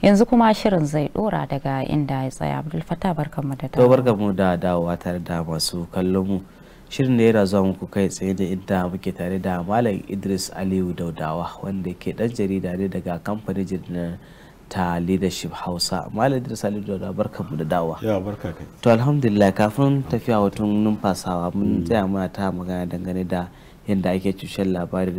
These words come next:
Speaker 2: da yadda labari ake cire labari saboda ya yi daidai da ra'ayin wani ko kuma ya ci karo da ra'ayin wani ko kuma da muradun wani.
Speaker 3: Ko ya shafi wasu.
Speaker 2: Ko ya shafi wasu.
Speaker 3: Eh.
Speaker 2: Shin hakan ya dace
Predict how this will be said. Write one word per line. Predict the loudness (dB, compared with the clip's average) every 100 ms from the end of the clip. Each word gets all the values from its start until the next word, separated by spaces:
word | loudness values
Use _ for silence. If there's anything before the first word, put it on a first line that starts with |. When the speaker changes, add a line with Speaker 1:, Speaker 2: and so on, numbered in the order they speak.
| 0
Speaker 2:
da |
yadda | 0 2 0
labari | 0 0 0 0
ake | -4 -6 -8
cire | -2 2
labari | 2 2 2 2 0
saboda | -2 -4 -2 -2 -6 -8 -16 -20 -20 0
ya | 2 6
yi | 4
daidai | 6 4 6 2
da | 2
ra'ayin | 0 0 -2 -2
wani | 0 2 2
ko | 0 0
kuma | 0
ya | 0
ci | 0 -4
karo | 0 0
da | 0
ra'ayin | 0 0 0 0
wani | 0 0
ko | 0 -2
kuma | 0 0 2
da | 0
muradun | 0 -2 0 0
wani. | 2 2 2
Speaker 3:
Ko | 2
ya | 2 2
shafi | -2 -2 -2
wasu. | -4 -2 -2 4
Speaker 2:
Ko | 8
ya | 8 6
shafi | 4 0 0 2
wasu. | 2 2 -4 -4 -4
Speaker 3:
Eh. | -2 -2
Speaker 2:
Shin | 2 2 2
hakan | 2 4 6 6
ya | 6
dace | 4 2 2